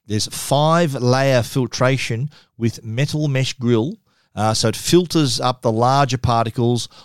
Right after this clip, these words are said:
while the washable microfilter captures up to ninety-nine point nine nine nine percent. There's always that point oh oh oh one percent that get away with it. But look, if you can get the rest of them, uh, you're doing pretty well, of the fine dust particles.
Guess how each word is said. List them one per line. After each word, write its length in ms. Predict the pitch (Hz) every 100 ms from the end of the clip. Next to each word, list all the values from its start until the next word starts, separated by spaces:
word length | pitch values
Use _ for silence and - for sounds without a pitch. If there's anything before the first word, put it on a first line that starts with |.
| _
while 280 | 107 117 117
the 100 | 110
washable 600 | 104 139 143 131 123 113
microfilter 960 | 113 120 143 - 131 113 - 113 -
captures 360 | - 123 - 107
up 120 | 107
to 60 | 104
ninety-nine 840 | 107 120 135 - 117 113 117 113
point 320 | - 123 107
nine 280 | 107 120 127
nine 280 | 123 120 110
nine 260 | 110 113
percent. 400 | 110 104 - 110 -
There's 160 | 110 120
always 180 | 170
that 220 | 202 190 -
point 240 | 143 139
oh 180 | 139 139
oh 240 | 120 123 123
oh 40 |
one 220 | 113 123
percent 400 | 123 117 104 104 - - -
that 100 | 104
get 160 | 117
away 220 | 107 110
with 140 | 117 95
it. 100 | -
But 100 | 101
look, 220 | 101 -
if 100 | 98
you 60 | 104
can 60 |
get 160 | 107 107
the 100 | 101
rest 220 | 110 -
of 60 | 87
them, 160 | 131 - _ _ _ 95
uh, 60 |
you're 180 | 87 107
doing 220 | 104 107
pretty 200 | 92 98
well, 320 | 101 104 82 -
of 200 | 98 87
the 80 |
fine 340 | 95 120 113 101
dust 260 | 101 104
particles. 540 | - 98 85 107 151